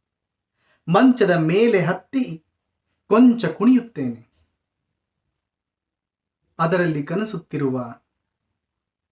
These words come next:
ಗಂಡು ಹೆಣ್ಣುಗಳಿಗಷ್ಟೇ ಸೀಮಿತ ಸಂವೇದನೆಗಳು ಬೆಚ್ಚಿ ಎಚ್ಚರಗೊಳ್ಳಲೆಂದು.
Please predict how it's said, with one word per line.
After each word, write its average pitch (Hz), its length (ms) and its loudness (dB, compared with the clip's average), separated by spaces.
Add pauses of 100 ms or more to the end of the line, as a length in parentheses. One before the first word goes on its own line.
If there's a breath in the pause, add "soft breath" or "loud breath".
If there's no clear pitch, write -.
(220)
ಗಂಡು 147 760 -6 (520)
ಹೆಣ್ಣುಗಳಿಗಷ್ಟೇ 226 1300 0
ಸೀಮಿತ 214 420 -10
ಸಂವೇದನೆಗಳು 165 1160 -4 (1040)
ಬೆಚ್ಚಿ 139 1000 -4
ಎಚ್ಚರಗೊಳ್ಳಲೆಂದು. 131 1500 -8